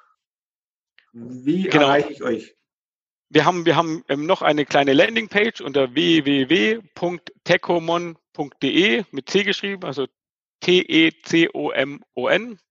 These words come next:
Speaker 2: Die in den, noch im Juli jetzt wird die ganze Seite komplett überarbeitet. Es gibt einen neuen Webauftritt, wo man auch all die Informationen, die ich jetzt hier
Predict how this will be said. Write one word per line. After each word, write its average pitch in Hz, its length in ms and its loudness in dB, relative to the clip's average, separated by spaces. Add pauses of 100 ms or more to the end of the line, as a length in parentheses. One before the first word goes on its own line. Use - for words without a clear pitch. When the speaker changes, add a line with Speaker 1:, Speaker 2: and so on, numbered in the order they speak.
Speaker 2:
Die 147 340 4
in 151 100 -2
den, 151 260 2
noch 147 140 -2 (120)
im 139 220 -6
Juli 202 280 -6
jetzt 185 280 0
wird 151 140 -4
die 151 60 -6
ganze 147 240 0
Seite 143 280 0
komplett 156 400 -2
überarbeitet. 160 680 2
Es 131 120 -10
gibt - 180 -12
einen 139 100 -10
neuen 139 240 -6
Webauftritt, 151 600 0
wo 135 80 -6
man 135 140 -4
auch - 200 -4
all 165 140 4
die 165 100 6
Informationen, 143 640 0
die 127 80 -2
ich 123 80 -6
jetzt 131 200 -2
hier 127 420 2